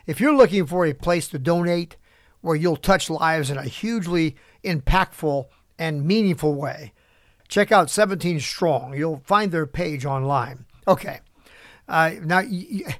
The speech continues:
are you interested in Bible prophecy at all? I'm going to explain the significance of Daniel's prophecy concerning the Western powers and what I mean when I say the sun is setting in the west. And that's a message I'm preaching this coming Sunday. You don't want to miss it. So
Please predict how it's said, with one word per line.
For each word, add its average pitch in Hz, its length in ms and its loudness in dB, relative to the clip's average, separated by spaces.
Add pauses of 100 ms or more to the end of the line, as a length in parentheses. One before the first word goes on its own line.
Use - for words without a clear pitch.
are 277 120 4
you 269 120 4
interested 285 380 0
in 208 60 2
Bible 180 260 4
prophecy 165 400 2
at 160 80 -2
all? 160 300 -4 (480)
I'm 202 120 4
going 285 140 4
to 220 60 2
explain 190 440 0
the 160 120 -2
significance 180 600 0
of 139 200 -4
Daniel's 180 420 0
prophecy 160 480 -2
concerning 175 440 -2
the 156 100 -2
Western 147 480 -2
powers - 640 2 (400)
and 165 200 0
what 208 140 8
I 180 60 6
mean 196 360 2
when 160 120 -2
I 151 160 0
say 170 340 0
the 156 180 0
sun 196 440 0
is 208 200 0
setting 160 540 -2
in 175 160 -4
the 175 80 -2
west. 185 500 2 (440)
And 170 80 -10
that's 135 160 -4
a - 40 -4
message 156 400 -2
I'm 139 120 -4
preaching 143 320 -8
this 131 120 -8
coming 143 240 -6
Sunday. 165 280 -6
You 165 80 -6
don't 160 80 -4
want 147 140 -4
to 143 40 -4
miss 156 220 -4
it. - 80 -10
So 185 240 4